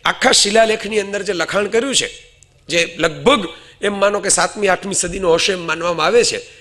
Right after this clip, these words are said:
એની અંદર ઋગ્વેદનો એક શ્લોક ટાંક્યો છે શિલાલેખ પૂરી કરતી વખતે. અને ઋગ્વેદનો શ્લોક ટાંક્યો છે, એનું નામ છે પ્રજ્ઞાનમ બ્રહ્મ. જ્ઞાન એ જ બ્રહ્મ છે. બ્રહ્મ શું છે? જ્ઞાન એ બ્રહ્મ છે. પ્રજ્ઞાનમ બ્રહ્મ.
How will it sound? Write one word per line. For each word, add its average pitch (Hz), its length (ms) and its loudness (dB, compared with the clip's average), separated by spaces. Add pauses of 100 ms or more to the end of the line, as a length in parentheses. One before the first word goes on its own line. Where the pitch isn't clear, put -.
(200)
એની 208 180 2
અંદર 220 300 0
ઋગ્વેદનો 285 680 2
એક 240 60 2
શ્લોક 220 420 0
ટાંક્યો 156 280 -2
છે 151 120 -4
શિલાલેખ 170 500 0
પૂરી 160 160 -8
કરતી 117 280 -16
વખતે. - 280 -20 (1000)
અને 165 160 -2
ઋગ્વેદનો 202 500 0
શ્લોક 185 340 -2
ટાંક્યો 170 280 -4
છે, 151 120 -4
એનું 147 140 -8
નામ 143 180 -6
છે - 120 -6
પ્રજ્ઞાનમ 208 840 0
બ્રહ્મ. 156 340 2 (560)
જ્ઞાન 240 440 4 (180)
એ 294 160 4
જ 160 180 -4
બ્રહ્મ 135 300 -2
છે. - 160 -4 (1600)
બ્રહ્મ 214 260 2
શું 311 240 2
છે? 190 120 2
જ્ઞાન 220 500 2
એ 233 180 4
બ્રહ્મ 160 340 0
છે. - 120 -2
પ્રજ્ઞાનમ 254 720 2
બ્રહ્મ. 165 220 0